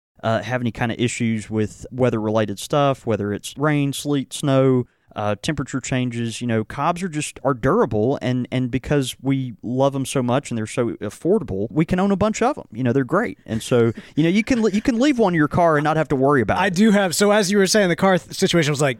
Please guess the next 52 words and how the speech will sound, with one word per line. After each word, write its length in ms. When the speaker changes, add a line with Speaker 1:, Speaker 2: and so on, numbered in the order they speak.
Speaker 1:
Yeah. 200
Speaker 2:
yeah, 240
I 40
got, 240
I 100
got 180
one 140
of 60
my 120
corn 200
cob, 180
I 100
got 120
one, 220
one 100
of 60
my 100
Missouri 280
Meerschaums 440
out 160
in 60
the 40
car 260
<laughs> 80
right 140
now. 400
Speaker 1:
<laughs> 140
Speaker 2:
And 520
it's, 140
it's, 300
Speaker 1:
That's 240
Speaker 2:
it's 100
Speaker 1:
it. 60
Speaker 2:
always 260
there. 140
Speaker 1:
No, 160
that's 220
it. 260
That's 240
it. 180
It's, 180
Speaker 2:
<laughs> 20
Speaker 1:
it's 180
just 160
a 60
great, 480
it's 200
a 60
great 320
go-to 340
pipe 380
in 140